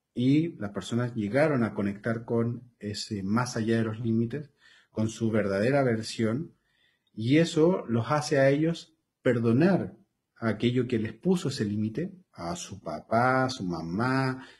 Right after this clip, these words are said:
a quién sabe, ¿no? Al abuelito, la abuelita. Y al momento de, eh, romper ese límite y ir más allá, se están perdonando,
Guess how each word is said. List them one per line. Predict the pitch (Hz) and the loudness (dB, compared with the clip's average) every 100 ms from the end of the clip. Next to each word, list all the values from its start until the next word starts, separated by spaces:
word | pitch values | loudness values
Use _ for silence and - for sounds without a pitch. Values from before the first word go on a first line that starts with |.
| _ - | _ -8
a | 87 85 78 78 85 113 _ | -6 -4 -6 -8 -12 -14 _
quién | 127 120 104 | -4 -2 -2
sabe, | - 104 90 90 | -4 -4 -2 -2
¿no? | 110 | -2
Al | 107 | 0
abuelito, | 92 87 95 135 139 - | 0 -2 0 -2 -2 -2
la | 113 | 0
abuelita. | 101 104 131 135 131 127 131 - _ _ _ _ _ _ _ _ _ _ - - - - _ | 0 0 -2 -2 -2 -2 -4 -14 _ _ _ _ _ _ _ _ _ _ -20 -20 -20 -20 _
Y | - 190 220 226 226 - | 2 6 6 4 0 0
al | 117 | 2
momento | 120 131 156 151 135 | 4 4 4 2 4
de, | 127 110 98 - _ 110 | 4 2 0 -10 _ -8
eh, | 101 95 90 - - | -6 -6 -8 -12 -10
romper | 113 120 113 175 185 | -4 -2 0 4 4
ese | 175 131 | 2 2
límite | 127 - - _ _ | 0 0 -6 _ _
y | 104 104 135 | -6 0 2
ir | 151 | 4
más | 170 165 | 2 4
allá, | 175 180 226 - _ | 2 4 0 -6 _
se | - - | -12 -12
están | - 139 135 - | -2 0 0 2
perdonando, | 156 147 139 120 98 87 90 - | 2 2 2 2 2 0 -6 -12